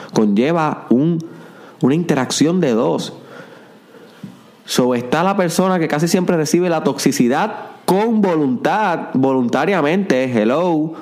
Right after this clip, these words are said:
Por eso es importante este podcast, para recordarte que tú estás escogiendo tu sufrimiento en muchas ocasiones y no estás haciendo nada about it.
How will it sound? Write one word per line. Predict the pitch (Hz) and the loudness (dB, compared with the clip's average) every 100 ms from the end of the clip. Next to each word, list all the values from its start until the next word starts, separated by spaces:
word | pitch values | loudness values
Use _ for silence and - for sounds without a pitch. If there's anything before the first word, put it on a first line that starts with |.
| - | -4
Por | 104 | 0
eso | 123 | 2
es | 156 | 0
importante | 156 147 151 156 160 | 0 0 0 0 0
este | 143 | 0
podcast, | 131 143 135 123 123 | 0 -2 0 -2 0
para | 117 104 98 - | 0 0 0 0
recordarte | 110 110 104 98 113 160 - 120 | 0 2 2 2 0 0 0 0
que | 110 | 0
tú | 110 143 | 2 0
estás | 131 - 131 | 0 -2 -2
escogiendo | 160 - 104 107 131 131 | 0 0 2 2 2 0
tu | 107 117 | 2 0
sufrimiento | 127 98 101 98 120 143 95 | 0 0 2 2 0 0 0
en | |
muchas | 95 107 98 | 2 2 0
ocasiones | 98 - - 165 143 123 - - - - | 0 0 0 0 0 -4 -8 -20 -20 -2
y | 117 | 0
no | 110 | 2
estás | 110 107 | 0 0
haciendo | 107 107 107 101 | 0 2 2 2
nada | 101 101 98 92 - - | 2 2 0 -2 -6 -4
about | 90 110 139 135 | -2 0 0 -2
it. | 120 | -4